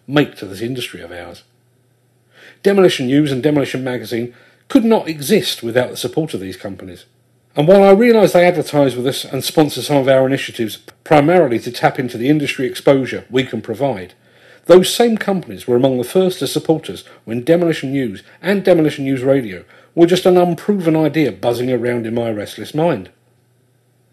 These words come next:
During my time as the press relations officer with the National Federation of Demolition Contractors, I was the co-author on several sets of guidance notes, most notably the High Reach and the Crusher publications.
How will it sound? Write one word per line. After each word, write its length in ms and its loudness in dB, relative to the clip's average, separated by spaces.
During 260 4
my 140 2
time 260 2
as 120 -2
the 60 -4
press 280 -2
relations 440 -4
officer 400 -6
with 120 -2
the 60 0
National 300 -2
Federation 480 0
of 100 -4
Demolition 460 -4
Contractors, 600 -16
I 100 0
was 140 2
the 60 0
co-author 560 0
on 140 -6
several 400 0
sets 260 -8
of 140 -10
guidance 440 -2
notes, 360 -18
most 240 4
notably 440 2
the 100 -6
High 220 0
Reach 320 -2
and 160 2
the 60 6
Crusher 380 -4
publications. 800 -14